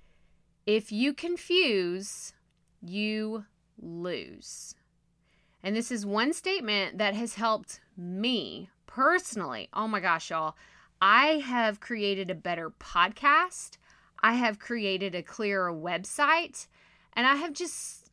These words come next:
cleaned up just so much clutter. Like, really, the things that I thought needed to be on my website or needed to be on my Facebook page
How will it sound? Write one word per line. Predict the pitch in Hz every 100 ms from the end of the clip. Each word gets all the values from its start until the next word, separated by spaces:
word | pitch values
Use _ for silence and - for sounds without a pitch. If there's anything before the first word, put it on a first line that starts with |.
| -
cleaned | - 349 440
up | 494
just | 285 254 -
so | 302
much | 440 554 - -
clutter. | - 180 180 196 226 - 67 - _ _ _
Like, | 240 240
really, | 214 269 247 165
the | 190
things | 208 247 277
that | 262
I | 240
thought | 240 233 208 - _ _ _
needed | - 196 214 262 254 220
to |
be | 220 220
on | 196
my | 175
website | 175 196 180 - 165 -
or | 190
needed | 208 247 269
to | 226
be | 220
on | 208 190
my | 175
Facebook | - 208 202 - 185
page | - 190 165 156